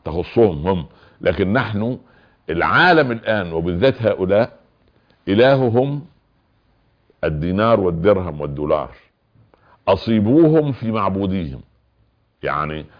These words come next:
أصيبوا هؤلاء في من يعبدون وهو المال. قاطعوا منتجاتهم، قاطعوا المحلات التي تتبعهم، قاطعوا الم-، ال-، ال-، السلع التي يصدرونها لنا. عندئذ يرعوي هؤلاء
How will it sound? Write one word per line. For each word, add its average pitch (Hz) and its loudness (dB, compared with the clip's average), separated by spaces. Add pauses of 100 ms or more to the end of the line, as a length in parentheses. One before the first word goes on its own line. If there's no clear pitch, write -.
(100)
أصيبوا 123 4
هؤلاء 104 2 (340)
في 117 -2
من 123 0
يعبدون 98 -2 (360)
وهو 82 2
المال. 85 -2 (800)
قاطعوا 127 4
منتجاتهم، 123 0 (540)
قاطعوا 120 2
المحلات 101 -2
التي 95 -6
تتبعهم، 110 -4 (420)
قاطعوا 110 2
الم-، 98 -4
ال-، 87 -6
ال-، 85 -6
السلع 104 0
التي 92 -2 (260)
يصدرونها 98 0
لنا. 127 -2 (680)
عندئذ 104 0 (380)
يرعوي 95 2
هؤلاء 87 0